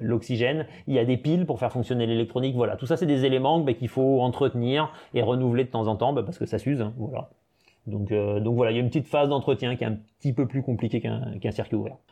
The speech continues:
Ensuite, comme t'avais dit tout à l'heure, il y a le, il y a les coûts, hein. À mon avis, c'est le frein, et à m-, à mon sens, ça ne devrait être le seul frein à l'usage du recycleur, ça devrait être ça. Les autres, c'est des fausses excuses. C'est-à-dire, le, l'entretien, la préparation, au final, c'est, c'est tellement rien par rapport au bonheur que ça apporte dans l'eau.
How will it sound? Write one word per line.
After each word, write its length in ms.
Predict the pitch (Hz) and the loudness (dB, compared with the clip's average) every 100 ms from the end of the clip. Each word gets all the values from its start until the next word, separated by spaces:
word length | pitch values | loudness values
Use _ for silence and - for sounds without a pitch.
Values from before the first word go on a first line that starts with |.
| _ | _
Ensuite, 240 | 135 190 185 | 0 0 0
comme 160 | 160 | 2
t'avais 180 | 147 143 | 2 2
dit 120 | 147 | 0
tout 100 | 151 | 0
à 80 | 135 | 2
l'heure, 160 | 151 175 | 4 4
il 60 | |
y 20 | 131 | 4
a 60 | |
le, 680 | 120 120 117 117 113 113 113 | 4 4 4 4 4 4 4
il 80 | 120 | 2
y 60 | |
a 60 | 120 | 2
les 120 | 127 | 2
coûts, 280 | - 180 175 | 2 2 2
hein. 140 | 156 - | 0 -4
À 80 | 135 | 0
mon 100 | 143 | 2
avis, 180 | 147 170 | 4 2
c'est 140 | 170 | 2
le 140 | 139 131 | 2 2
frein, 440 | - 135 165 175 | 0 -2 0 2
et 140 | 139 117 | 2 2
à 60 | |
m-, 180 | 127 135 - - | 0 -4 -8 -6
à 140 | 113 | -2
mon 180 | 120 139 | 0 0
sens, 380 | - 170 175 - | 0 -2 -2 -12
ça 160 | - 120 | -4 -2
ne 200 | 123 127 | 0 2
devrait 340 | 120 147 135 | 2 2 4
être 260 | 147 170 - | 2 2 -4
le 220 | - 123 120 | -4 0 0
seul 360 | - 170 160 | 0 2 2
frein 420 | - - 160 156 127 | -2 -6 -4 -4 -2
à 100 | 113 | 0
l'usage 300 | 123 139 120 | 2 0 2
du 100 | 127 | 2
recycleur, 440 | 120 123 120 135 | 2 -2 -4 -2
ça 100 | 117 | -2
devrait 160 | 107 107 | 0 0
être 100 | 107 | 0
ça. 220 | 101 - _ _ | -6 -6 _ _
Les 180 | 123 131 | 0 2
autres, 120 | 160 | 2
c'est 80 | 127 | 0
des 80 | 107 | -4
fausses 260 | - 120 | -2 0
excuses. 460 | 117 117 - 110 92 _ - | 0 -2 -2 -4 -4 _ -12
C'est-à-dire, 240 | 110 101 | -8 -2
le, 480 | 107 107 107 107 101 101 - - - _ - | 0 2 2 2 0 -4 -20 -20 -20 _ -6
l'entretien, 960 | 127 139 - 147 - 143 139 139 139 131 | 0 0 2 0 0 -2 0 0 2 2
la 100 | 120 | 0
préparation, 800 | - 143 127 120 107 135 131 117 | 0 0 2 0 -2 -4 -2 -2
au 60 | |
final, 260 | - 127 131 | 0 0 0
c'est, 140 | 123 | -2
c'est 200 | 101 120 | -8 -4
tellement 320 | - 135 143 135 | 0 0 2 2
rien 240 | 139 151 | 2 0
par 120 | 113 | 0
rapport 240 | 107 127 117 | 2 4 2
au 40 | |
bonheur 320 | 117 127 135 | 4 2 0
que 60 | 127 | 0
ça 160 | 113 | 2
apporte 300 | 113 107 110 | 2 0 -2
dans 120 | 117 120 | 0 2
l'eau. 220 | 131 | 2